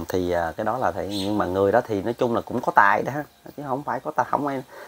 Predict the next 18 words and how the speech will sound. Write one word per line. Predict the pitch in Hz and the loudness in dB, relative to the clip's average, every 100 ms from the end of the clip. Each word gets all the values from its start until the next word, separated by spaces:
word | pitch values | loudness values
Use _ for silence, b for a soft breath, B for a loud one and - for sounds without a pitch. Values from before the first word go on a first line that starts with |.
| B | B
có | - | -4
tài. | 175 120 117 110 b b b b - | -2 0 -4 -6 b b b b -16
Đó, | 143 147 | -10 -6
nhưng | 139 135 | -4 -2
mà | 117 | -2
thường | - 120 113 | 2 2 4
cái | 156 | 0
tài | - 113 | 2 2
thì | 117 113 | 2 2
thường | 120 110 | 2 4
thường | 117 110 | 4 2
là, | 113 110 | 2 2
nhưng | 117 131 127 | 2 0 0
mà | |
nó | 113 143 | -2 -6
không | - 139 | -8 -8
có | 143 147 - | -6 -6 -2
cái, | 151 | -2